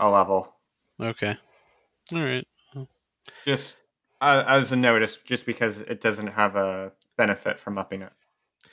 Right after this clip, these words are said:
Speaker 2: Well, I wanna see what happens with Words of Reality, so I'm
Speaker 1: Oh.
Speaker 2: still gonna use it. <laughs>
Speaker 1: Okay. You say that. A sickly sweet kind of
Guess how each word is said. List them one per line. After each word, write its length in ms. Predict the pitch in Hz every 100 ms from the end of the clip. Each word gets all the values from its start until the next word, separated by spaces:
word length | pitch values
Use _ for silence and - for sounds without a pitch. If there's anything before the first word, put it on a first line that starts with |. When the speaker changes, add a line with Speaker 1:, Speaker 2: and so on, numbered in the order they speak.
| _ _
Speaker 2:
Well, 100 | 127
I 80 | 131
wanna 240 | 135 135 131
see 200 | 135 120
what 140 | 110
happens 400 | 120 113 107 101
with 160 | 101 107
Words 280 | 107 101
of 80 | 101
Reality, 480 | 101 98 101 104 101
so 320 | - 120 104 _ _ _
I'm 140 | 120 104
Speaker 1:
Oh. 40 |
Speaker 2:
still 180 | - 131
gonna 200 | 117 117
use 200 | 113 113
it. 120 | 110 - - - -
<laughs> 340 | 247 - 208 151
Speaker 1:
Okay. 320 | 147 117 - - _ _
You 180 | 165 190
say 280 | - 226 208
that. 540 | 208 123 104 113 - _ _ _ _ _ _ -
A 120 | 123
sickly 440 | - 196 196 170
sweet 640 | 143 - - 139 147 - -
kind 240 | 131 131
of 240 | 117 104